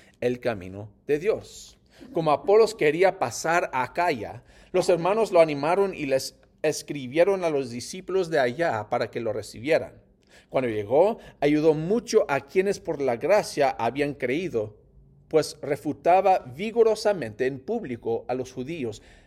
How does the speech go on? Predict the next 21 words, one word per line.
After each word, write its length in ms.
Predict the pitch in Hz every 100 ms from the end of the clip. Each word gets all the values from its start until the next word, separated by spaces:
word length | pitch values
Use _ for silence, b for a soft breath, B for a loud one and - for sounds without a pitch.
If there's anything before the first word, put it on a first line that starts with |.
| b -
demostrando 880 | 147 151 143 - - 196 202 214 208
por 140 | 156
las 200 | 139 131
Escrituras 800 | 131 - 123 - 185 190 185 180
que 140 | - 127
Jesús 720 | - 127 - 190 190 - -
es 380 | 143 156 - - -
el 340 | 131 131 123 - b b b b 139
Mesías". 840 | 120 - 101 82 - - - - _ _ _ b b b b _ - - - _ -
Como, 380 | 196 190 190 -
como 200 | - 196
muchos 280 | 190 247 262
de 60 | 233
nosotros 420 | 196 208 196 202
sabemos, 480 | - 160 175 165 139
durante 320 | 151 175 190
este 220 | 226 240
tiempo 420 | 233 220 - 180 -
apenas 540 | - - 254 262 233
está, 680 | 208 - - 190 170 147
ah, 40 | 135